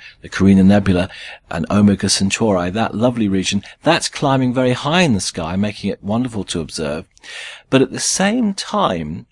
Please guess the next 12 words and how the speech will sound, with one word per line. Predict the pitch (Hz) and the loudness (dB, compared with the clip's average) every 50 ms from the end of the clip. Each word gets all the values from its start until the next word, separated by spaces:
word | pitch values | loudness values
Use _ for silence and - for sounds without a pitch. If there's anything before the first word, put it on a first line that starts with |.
| _ _ _ - | _ _ _ -4
then | 131 127 131 139 139 135 131 | 0 2 2 4 2 2 0
the | 131 127 | 0 -2
constellations | - - 175 196 202 - - 185 170 160 151 151 147 - - 147 143 131 | -2 -2 0 0 0 0 0 0 0 2 0 0 -2 -4 -4 -4 -4 -2
of | 110 104 - | -2 -2 -2
Scorpius | - - - - 151 151 147 147 - - 147 151 147 - - - - - - _ _ _ _ _ _ _ _ _ _ _ _ - | -4 -4 0 2 4 4 4 2 0 -2 -2 0 0 -2 -4 -4 -6 -8 -10 _ _ _ _ _ _ _ _ _ _ _ _ -6
and | - 110 117 - | -4 -2 0 0
Sagittarius | - 127 120 117 113 110 - - 139 131 123 104 87 - - - - - - _ _ _ - _ _ _ _ _ _ - | 0 0 -2 -2 -4 -6 -6 -4 -2 0 0 0 0 -2 -2 -4 -6 -8 -8 _ _ _ -20 _ _ _ _ _ _ -2
are | 110 | -2
rising | 113 110 120 127 135 151 156 151 135 120 101 98 101 | 0 0 2 2 4 4 4 2 2 2 2 2 2
in | 101 104 | 2 0
the | 98 | -2
southeast. | - - - 113 104 98 95 - 107 95 78 67 - - - - - | -2 -4 -2 -2 -2 -2 -2 -2 -2 -2 -2 -2 -4 -8 -10 -10 -14